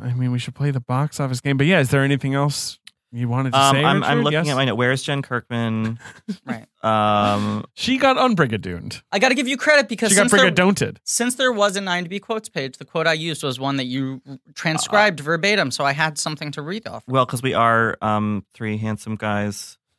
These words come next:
Speaker 2: hanging ar-, uh, three adorable guys, excuse me, hanging around. So is that such
Speaker 3: Yeah.
Speaker 2: a bad
Speaker 1: Four
Speaker 2: thing?
Speaker 1: adorable guys. Ben
Speaker 2: Four.
Speaker 1: watched this movie
Speaker 3: No,
Speaker 1: too.
Speaker 3: I was gonna say
Speaker 2: Oh,
Speaker 3: Ben
Speaker 2: that's
Speaker 3: is our
Speaker 2: right.
Speaker 3: Reese Witherspoon,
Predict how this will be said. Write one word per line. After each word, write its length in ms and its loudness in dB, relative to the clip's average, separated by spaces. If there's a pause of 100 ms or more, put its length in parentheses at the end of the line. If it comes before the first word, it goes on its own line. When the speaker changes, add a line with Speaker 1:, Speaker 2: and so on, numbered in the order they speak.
(260)
Speaker 2:
hanging 240 -2
ar-, 160 -2
uh, 160 -4
three 160 2
adorable 380 2
guys, 220 2
excuse 360 -8
me, 140 -4
hanging 280 -2
around. 300 -4
So 140 -8
is 120 -4
that 140 -6
such 140 -8
Speaker 3:
Yeah. 60 0
Speaker 2:
a 20 4
bad 80 6
Speaker 1:
Four 100 8
Speaker 2:
thing? 100 6
Speaker 1:
adorable 260 4
guys. 240 2
Ben 160 2
Speaker 2:
Four. 80 4
Speaker 1:
watched 220 2
this 160 0
movie 180 2
Speaker 3:
No, 60 4
Speaker 1:
too. 60 4
Speaker 3:
I 40 4
was 100 4
gonna 160 2
say 120 2
Speaker 2:
Oh, 60 2
Speaker 3:
Ben 80 6
Speaker 2:
that's 140 4
Speaker 3:
is 40 2
our 100 6
Speaker 2:
right. 100 4
Speaker 3:
Reese 180 0
Witherspoon, 720 -4